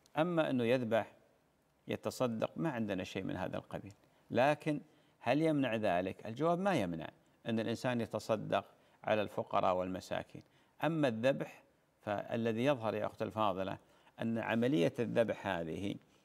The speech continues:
فيها مشابهة مع أصحاب الاعتقاد الفاسد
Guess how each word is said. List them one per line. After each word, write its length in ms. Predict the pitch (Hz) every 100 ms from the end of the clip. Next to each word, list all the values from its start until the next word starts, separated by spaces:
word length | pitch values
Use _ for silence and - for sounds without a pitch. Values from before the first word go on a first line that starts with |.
| _
فيها 260 | - 165 147
مشابهة 640 | 131 - 151 135 131 120 113
مع 360 | 117 101 -
أصحاب 420 | - - 131 123 123 - _ _ -
الاعتقاد 600 | 123 107 - 123 131 127
الفاسد 500 | 113 - 110 92 78